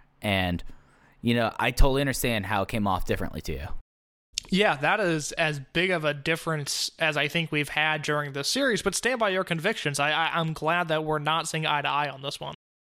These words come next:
Speaker 1: Yeah, that's fair. That's fair. I think that maybe, Ricochet, you turn it up to eleven and just be the dick all throughout the match, and maybe we kinda meet in the middle somewhere there.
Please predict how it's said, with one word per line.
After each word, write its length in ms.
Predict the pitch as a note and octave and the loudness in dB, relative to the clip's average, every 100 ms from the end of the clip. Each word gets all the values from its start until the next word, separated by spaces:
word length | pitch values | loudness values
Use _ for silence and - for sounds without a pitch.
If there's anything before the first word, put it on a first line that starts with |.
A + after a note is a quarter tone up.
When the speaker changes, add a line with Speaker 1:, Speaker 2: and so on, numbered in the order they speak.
| _ _ _ _ _ - - | _ _ _ _ _ -20 -2
Speaker 1:
Yeah, 160 | C#3+ C#3 | 2 4
that's 200 | D#3 - | 2 2
fair. 240 | G2+ F#2 - | 0 0 0
That's 200 | C3 - | 0 0
fair. 440 | - C3+ D3 D#3 - - - | 0 2 2 0 -4 -10 -2
I 160 | A2 | 0
think 240 | A#2+ B2+ B2 | 2 0 2
that 240 | A#2+ A#2 - - - - | 0 0 -6 -20 -8 2
maybe, 520 | B2 C#3 C#3+ C3+ - - | 2 4 2 0 -4 -2
Ricochet, 380 | C3 C3 D3 C3+ | 0 2 2 2
you 240 | A#2 A2+ | 2 0
turn 240 | - D3+ C3 | 2 2 2
it 80 | |
up 160 | A#2 A#2+ | 2 0
to 100 | C#3+ | 2
eleven 400 | A2+ A2 G#2+ A2+ | 2 2 2 0
and 80 | G#2 | 0
just 200 | G#2+ - | 0 0
be 80 | A2 | 0
the 120 | G#2 | 0
dick 260 | - G#2+ - | 2 0 0
all 180 | A2 A2 | 2 2
throughout 240 | G#2+ G#2+ - | 4 2 2
the 80 | |
match, 340 | G2+ G2 G2 - | 2 2 2 2
and 80 | G2 | 2
maybe 200 | F#2+ F#2 | 2 2
we 240 | F#2+ F#2+ | 0 -2
kinda 260 | - G2+ F2+ | 0 2 2
meet 240 | G#2 G#2 A#2+ | 2 -2 0
in 40 | |
the 60 | A2 | 2
middle 240 | G#2+ F#2+ | 2 0
somewhere 500 | - G#2 F#2 F2+ D#2+ - - - - | 0 0 0 0 -2 -8 -20 -14 -2
there. 400 | B2+ B2 B2 | 2 2 0